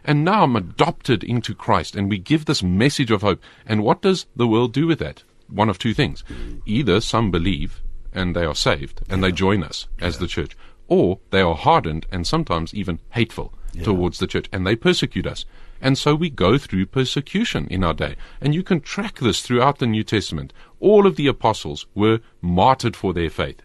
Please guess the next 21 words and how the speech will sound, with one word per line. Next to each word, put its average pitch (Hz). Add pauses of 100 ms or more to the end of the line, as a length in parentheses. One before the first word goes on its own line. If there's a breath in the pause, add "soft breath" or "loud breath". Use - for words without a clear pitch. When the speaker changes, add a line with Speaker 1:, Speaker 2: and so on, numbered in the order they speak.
Speaker 1:
except 151
for 104
John, -
Speaker 2:
John, 92
yeah. 73
Speaker 1:
who 98
was 92
the 92
only 107
one 90
that 82
church 92
history 90
Speaker 2:
Yeah, -
Speaker 1:
says, 85
Speaker 2:
yeah. 82
Speaker 1:
uh, 87
died 90
of 80
natural 82
causes. 90